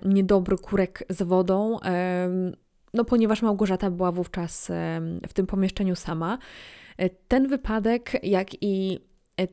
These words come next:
całe pogarszanie się zdrowia opisuje dość, e, szczegółowo, ale z ogromnym szacunkiem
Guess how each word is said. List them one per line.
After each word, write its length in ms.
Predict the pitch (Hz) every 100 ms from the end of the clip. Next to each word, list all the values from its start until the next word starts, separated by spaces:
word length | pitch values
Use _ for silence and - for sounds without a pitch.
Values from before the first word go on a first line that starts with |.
| _
całe 460 | - 208 214 226 214
pogarszanie 640 | 202 190 185 - 190 190
się 120 | 190
zdrowia 560 | 170 175 170 175 180 196
opisuje 520 | - - 196 226 240
dość, 420 | 208 220 - - -
e, 160 | 190 190
szczegółowo, 800 | - 202 196 190 220 220 196
ale 180 | 190 196
z 60 | 196
ogromnym 720 | 202 202 214 220 208 196 190
szacunkiem 640 | 214 208 175 170 185 185